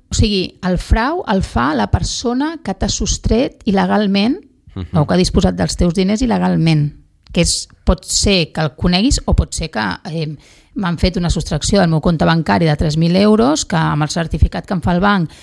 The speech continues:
Speaker 1: eh, es veu que va a una compta de les Illes Seychelles. Qui hi ha darrere aquella compta? No ho sabem. Això és, eh, el, la, la denúncia penal que fem,
Speaker 2: Mhm.
Speaker 1: perquè les forces de seguretat facin les seves accions d'investigació i investiguin.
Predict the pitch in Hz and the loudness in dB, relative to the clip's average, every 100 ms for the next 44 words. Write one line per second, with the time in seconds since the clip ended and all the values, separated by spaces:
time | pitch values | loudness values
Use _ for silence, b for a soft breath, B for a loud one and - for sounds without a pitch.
0 | B B - 170 156 190 202 180 151 175 | B B -4 0 2 4 2 2 2 2
1 | 185 - 170 175 165 202 208 180 156 151 | 0 0 0 2 2 2 2 0 0 0
2 | 160 156 156 180 180 - 196 - 240 247 | -2 -4 -2 0 0 2 0 2 4 4
3 | 330 330 b b _ _ _ _ _ _ | 2 -4 b b _ _ _ _ _ _
4 | - 170 165 170 165 175 160 226 220 160 | -8 -4 -2 -2 -2 -2 0 2 2 -2
5 | - _ 196 165 - 180 180 - _ _ | -8 _ -4 -2 -2 -2 -6 -12 _ _
6 | _ _ _ _ _ _ - - - 233 | _ _ _ _ _ _ -12 -4 2 2
7 | - - 175 - - 190 160 156 147 147 | 0 -4 -4 -4 -4 -4 -4 -6 -8 -10
8 | - - 151 143 151 151 156 - - 147 | -10 -4 -2 -2 -4 -8 -10 -12 -4 -2
9 | 143 151 190 208 - _ _ 180 170 175 | -2 -4 -8 -18 -20 _ _ -2 0 0
10 | - 202 160 160 175 185 160 - 160 - | 2 2 0 0 -2 -2 -4 -6 -6 0
11 | 165 151 143 117 95 92 113 B B B | 0 0 -6 -8 -8 -10 -16 B B B
12 | _ - - - 139 135 - 143 156 151 | _ -2 -2 -2 -6 -6 -6 -6 -4 -4
13 | 151 151 156 170 208 - 147 160 143 156 | 0 0 2 0 0 -2 0 0 -2 -2
14 | 156 151 - - 302 170 - 151 156 160 | -4 -4 -8 -12 -8 -6 -2 -2 -2 -4
15 | - 175 - 175 208 196 151 226 202 165 | -2 -2 2 4 4 2 2 2 2 -2